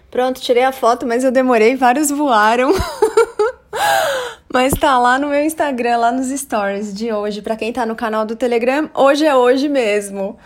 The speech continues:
Dia, sei lá, acho que é oito de abril de dois mil e vinte e um, tá lá nos stories do meu Insta.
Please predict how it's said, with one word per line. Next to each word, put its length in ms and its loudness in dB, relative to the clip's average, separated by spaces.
Dia, 520 0
sei 160 -8
lá, 160 -4
acho 140 -8
que 80 -10
é 80 -4
oito 240 -6
de 100 -4
abril 260 -4
de 80 -8
dois 220 -4
mil 100 -4
e 80 -4
vinte 300 -6
e 60 -4
um, 240 -8
tá 180 -4
lá 180 -2
nos 180 -8
stories 540 -4
do 140 -12
meu 240 -6
Insta. 680 -8